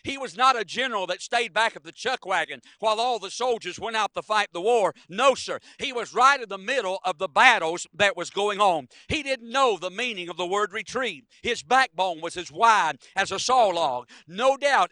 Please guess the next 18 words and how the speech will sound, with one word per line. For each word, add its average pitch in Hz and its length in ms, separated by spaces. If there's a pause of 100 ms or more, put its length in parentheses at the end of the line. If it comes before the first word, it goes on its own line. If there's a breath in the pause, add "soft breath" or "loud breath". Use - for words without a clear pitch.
every 254 440
boy, 175 520
little 247 320
boy 196 320
in 185 80
the 196 80
land 220 300
of 196 120
Syria 214 420 (200 loud breath)
wanted 247 460
to 208 80
grow 254 320
up 196 260
and 180 180
be 180 200
just 240 600
like 220 580 (240)
Naaman. 170 580